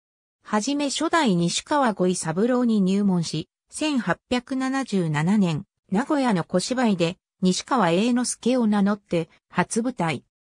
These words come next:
その五年後には五代目、菊五郎の養子となって、尾上栄之助を名乗り、以後小山の修行に努める。千八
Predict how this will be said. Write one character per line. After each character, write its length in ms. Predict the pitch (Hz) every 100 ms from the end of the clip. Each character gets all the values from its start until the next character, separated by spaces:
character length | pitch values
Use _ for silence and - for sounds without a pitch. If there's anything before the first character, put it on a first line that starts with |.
| _ _
そ 160 | - 214
の 180 | 294 311
五 160 | 277
年 220 | 285 294
後 120 | 269 269
に 160 | 262
は 120 | 254
五 140 | 233 190
代 200 | 220 214
目、 200 | 202 - _ _
菊 300 | - - 302
五 120 | 311 277
郎 180 | 233
の 120 | 185 156
養 220 | 175 240
子 120 | -
と 120 | 269
な 120 | 262
っ 60 | 254
て、 260 | - 170 185 _ -
尾 120 | 170
上 160 | 202 269
栄 200 | 254 262
之 120 | 247
助 260 | - - 247
を 100 | 240
名 140 | 185
乗 160 | 196 190
り、 180 | 165 _ -
以 140 | 233
後 140 | 254 196
小 80 |
山 300 | 180 254 262
の 100 | 214
修 180 | 175 -
行 300 | 175 185 240
に 200 | 226 208
努 260 | - - 185
め 140 | 185
る。 160 | 151 - _ _ _ _ _ -
千 300 | - 311 262
八 200 | 175